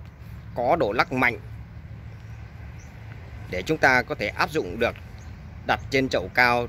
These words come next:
tạo hình tháp, thác đổ thì chúng ta sẽ cắt tỉa và lựa chọn cành chủ phù hợp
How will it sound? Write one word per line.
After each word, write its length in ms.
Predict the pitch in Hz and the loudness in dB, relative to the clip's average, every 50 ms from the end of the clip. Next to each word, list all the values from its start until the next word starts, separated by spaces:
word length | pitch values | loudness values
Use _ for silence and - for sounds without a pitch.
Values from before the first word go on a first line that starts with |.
| - - - | -4 -8 -4
tạo 240 | - 117 104 90 101 - - - - - - - - - - - - - - - - - - - - - - - - - - - - - - - - - - - - - - - - | -2 -2 -2 -2 -6 -12 -14 -16 -16 -16 -16 -16 -16 -16 -16 -16 -16 -16 -16 -16 -16 -14 -14 -14 -14 -14 -12 -12 -12 -12 -12 -12 -12 -12 -12 -12 -12 -12 -14 -14 -14 -14 -12 -10 -6
hình 180 | 113 104 101 | -6 -6 -2
tháp, 240 | - 117 143 180 185 - - - - - - - - - - - - - - - - - - - - - - - - - - | 4 6 6 6 6 4 -4 -14 -14 -14 -14 -14 -14 -16 -16 -16 -14 -14 -14 -14 -16 -16 -16 -16 -16 -16 -14 -14 -12 -4 0
thác 160 | 147 151 143 | 2 2 2
đổ 400 | 117 95 95 95 98 104 120 123 - - - - - - - - | 2 2 4 4 4 4 2 0 -4 -10 -12 -14 -14 -12 -10 -4
thì 220 | - 120 117 107 104 | -2 0 2 2 2
chúng 120 | 135 143 151 | 2 2 4
ta 300 | - 139 135 131 127 127 | 6 6 6 6 6 4
sẽ 540 | - - 98 90 87 90 87 90 95 110 117 - - - - - - - - - - - - - - - | 2 0 -2 -2 0 0 2 2 0 0 -2 -6 -10 -14 -14 -14 -14 -14 -16 -16 -16 -14 -12 -12 -2 2
cắt 120 | - - - - | 2 2 2 2
tỉa 280 | 113 98 92 101 107 117 | 0 0 2 2 2 2
và 380 | 120 120 113 113 107 101 98 98 - - - - - - - - - - - - - - - - - - - - - - - - - - - - - - - - - - - - | 4 4 4 4 4 2 -2 -4 -8 -12 -16 -16 -16 -16 -16 -16 -14 -14 -14 -12 -12 -12 -14 -14 -18 -18 -20 -18 -18 -18 -18 -18 -18 -18 -16 -16 -16 -16 -14 -14 -14 -14 -14 -8
lựa 240 | - 107 123 120 117 | 0 4 6 6 6
chọn 340 | - 117 113 113 113 110 95 - - - - - - - - - - - - - - - - - - - - - - - - - - - - - - - - - - - - | 6 4 2 2 2 -2 -4 -8 -14 -16 -18 -18 -18 -18 -18 -18 -20 -20 -18 -16 -16 -16 -16 -16 -18 -18 -18 -18 -18 -16 -16 -16 -16 -16 -16 -16 -16 -16 -16 -16 -12 0 4
cành 260 | - 120 117 110 101 | 4 6 6 4 0
chủ 260 | - 117 104 98 110 | 0 0 0 2 0
phù 200 | 110 - 127 110 | 0 0 0 2
hợp 200 | 117 120 113 104 | 4 4 4 4